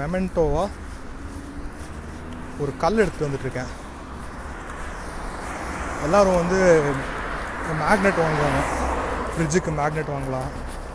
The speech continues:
இல்ல ஏதோ ஒரு பொருள் வாங்கலாம். நான் வந்து சரி, why not அப்படின்ற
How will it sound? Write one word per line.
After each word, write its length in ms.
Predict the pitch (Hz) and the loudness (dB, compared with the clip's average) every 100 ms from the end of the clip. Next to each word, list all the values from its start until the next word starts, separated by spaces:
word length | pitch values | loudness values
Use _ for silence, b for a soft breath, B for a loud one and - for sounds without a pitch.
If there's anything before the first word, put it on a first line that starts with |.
| - - - - | -10 -10 -10 -6
இல்ல 120 | 147 147 139 127 127 123 - - - - - - - - - - - - | -2 0 0 0 -2 -6 -10 -12 -10 -10 -12 -12 -12 -12 -12 -10 -10 -4
ஏதோ 80 | 156 160 | 0 0
ஒரு 80 | 143 | 0
பொருள் 260 | 151 147 131 | -2 -2 -2
வாங்கலாம். 340 | 131 123 - - - - - - - - - - - - - 143 | -2 -2 -2 -2 0 0 2 2 2 2 2 2 4 4 4 4
நான் 200 | 151 160 | 4 4
வந்து 240 | 156 160 170 156 143 135 - | 4 4 4 6 6 6 4
சரி, 180 | 175 170 143 - - - - - | 4 4 4 2 2 0 -2 -2
why 140 | 147 165 185 | 0 2 4
not 160 | 170 - | 4 2
அப்படின்ற 340 | - 160 151 | 0 2 4